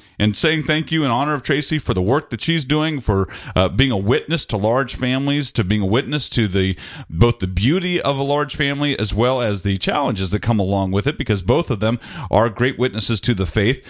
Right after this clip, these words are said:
We've also heard from Eleanor today, uh, Julia and Nancy. Thank you all so much for calling in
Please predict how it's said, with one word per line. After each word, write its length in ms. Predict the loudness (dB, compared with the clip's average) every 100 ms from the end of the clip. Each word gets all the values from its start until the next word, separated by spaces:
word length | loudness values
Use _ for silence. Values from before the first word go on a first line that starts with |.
| -6 -2
We've 180 | 2
also 300 | 2 2 0
heard 240 | 2 0 0
from 280 | 0 0 0
Eleanor 340 | 0 0 -2
today, 500 | -2 0 2 2 -2 -10 -8 0
uh, 160 | 0
Julia 520 | 2 2 2 2 0 -2
and 180 | -2 0
Nancy. 460 | 0 0 -2 -2
Thank 320 | 0 -2 -2 0
you 120 | 0
all 120 | 0
so 240 | 0 -2
much 200 | 0 -2
for 160 | -2 -4
calling 360 | -2 0 0 0
in 260 | 0 -2